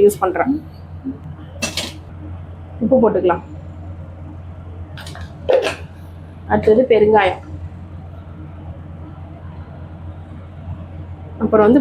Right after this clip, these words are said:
பூண்டு. பூண்டு வந்து தட்டி போட்டுக்கலாம். உங்களுக்கு பூண்டு, பூண்டு ஃப்ளேவர் பிடிக்கும்னா போடுங்க, இல்லாட்டி இது ஆப்ஷனல் தான். நான் பூண்டு போட்டா கொஞ்சம் வாசமா இருக்குமேன்னு பார்க்குறேன், வேற ஒண்ணும் இல்ல. நல்லா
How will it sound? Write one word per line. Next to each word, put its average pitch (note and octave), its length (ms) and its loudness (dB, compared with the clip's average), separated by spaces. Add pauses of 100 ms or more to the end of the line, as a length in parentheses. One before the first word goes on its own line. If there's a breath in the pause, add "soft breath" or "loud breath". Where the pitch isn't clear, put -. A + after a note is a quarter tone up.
பூண்டு. C4 280 8 (1400)
பூண்டு D#4+ 300 10
வந்து C4+ 140 6 (100)
தட்டி C4 280 6
போட்டுக்கலாம். G#3 380 4 (200)
உங்களுக்கு A3+ 280 6
பூண்டு, C4+ 160 6 (100)
பூண்டு E4+ 260 10
ஃப்ளேவர் C4 360 6
பிடிக்கும்னா C#4+ 400 8 (100)
போடுங்க, C4 340 10
இல்லாட்டி A#3+ 260 8
இது C4 160 8
ஆப்ஷனல் B3 460 4
தான். A3+ 120 4 (400)
நான் A#3+ 180 4
பூண்டு D#4 260 8
போட்டா C#4+ 220 6
கொஞ்சம் B3+ 220 6
வாசமா C4+ 380 8
இருக்குமேன்னு B3 380 4
பார்க்குறேன், G3+ 280 4
வேற G3+ 160 4
ஒண்ணும் G#3 160 6
இல்ல. F#3+ 100 4 (4000)
நல்லா B3+ 180 6